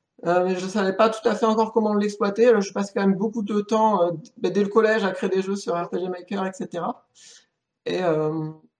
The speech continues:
et en fait, arrivé en, en école d'ingénierie informatique, je me suis rendu compte que la plupart des choses que j'apprenais, j'allais les, essayer de les réutiliser dans mon temps personnel pour, euh, justement essayer de créer des, des jeux de, de mon côté.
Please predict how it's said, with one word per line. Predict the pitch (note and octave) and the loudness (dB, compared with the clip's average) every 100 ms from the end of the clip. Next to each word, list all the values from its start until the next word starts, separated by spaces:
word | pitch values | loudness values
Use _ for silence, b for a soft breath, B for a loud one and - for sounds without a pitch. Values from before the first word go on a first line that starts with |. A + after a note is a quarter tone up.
| _ _ _ _ _ _ | _ _ _ _ _ _
et | F#3 | -4
en | F3+ | -2
fait, | F#3 A#3+ A3 | 4 4 6
arrivé | F3+ F#3+ F#3+ A3+ | 4 4 6 8
en, | G#3 | 8
en | F#3 F3+ E3+ F3+ | 4 4 4 4
école | G3 G#3+ | 2 0
d'ingénierie | G3+ G3 G3 | 0 0 0
informatique, | F#3+ F#3+ F#3+ F#3 A3 A#3+ G3 | 0 0 -2 -2 -6 -6 -6
je | |
me | F#3 | -6
suis | F#3+ | -2
rendu | F#3 F3 | -2 -2
compte | G#3+ A3 | -2 -2
que | F3+ | 0
la | |
plupart | F3 G#3+ G#3+ | 0 2 2
des | G3 | 2
choses | A3 G#3+ | 0 -4
que | F#3 | -4
j'apprenais, | E3+ F3+ - F#3+ G#3+ B3+ _ B B B B - | -4 -4 -4 -2 -2 -4 _ B B B B -8
j'allais | E3+ F3+ G#3 G#3 | 0 0 2 2
les, | F#3 E3+ E3+ F3 F3 - | 4 4 2 -2 -6 -6
essayer | F#3+ A3 G#3+ | -6 2 2
de | |
les | G3 | 4
réutiliser | F#3+ G3+ G3+ G3+ G3 G3+ G#3 | 2 0 -2 -2 -2 -2 -2
dans | F3+ | -2
mon | F3 E3+ E3+ | -4 -6 -4
temps | F#3+ | -2
personnel | G3 F#3 F#3 F#3+ G3 | -2 -6 -6 -2 -2
pour, | F3+ E3 | 0 2
euh, | D#3 | 2
justement | D#3 - F#3 | 0 -6 -6
essayer | F#3+ F#3+ | -6 -6
de | E3+ | -8
créer | - | -4
des, | F3 | -4
des | D3 D#3+ | -2 -2
jeux | E3 F#3 | -4 -4
de, | E3 C#3+ - - _ - | -6 -6 -12 -20 _ -8
de | F3 | -4
mon | F3 | -4
côté. | E3 D#3+ G#3 - | -4 -4 -6 -8